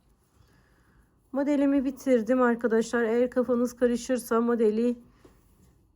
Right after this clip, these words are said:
üçüncü sıradan itibaren modelin ön yüzüne kadar sarıp tekrar izleyebilirsiniz. Model zaten oturdu gördüğünüz gibi arkadaşlar.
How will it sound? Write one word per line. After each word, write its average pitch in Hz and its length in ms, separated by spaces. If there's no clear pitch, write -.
üçüncü 254 580
sıradan 240 580
itibaren 208 760
modelin 226 560
ön 233 340
yüzüne 196 420
kadar 185 280
sarıp 240 540
tekrar 233 440
izleyebilirsiniz. 214 1120
Model 214 340
zaten 202 500
oturdu 196 560
gördüğünüz 185 640
gibi 165 220
arkadaşlar. 147 840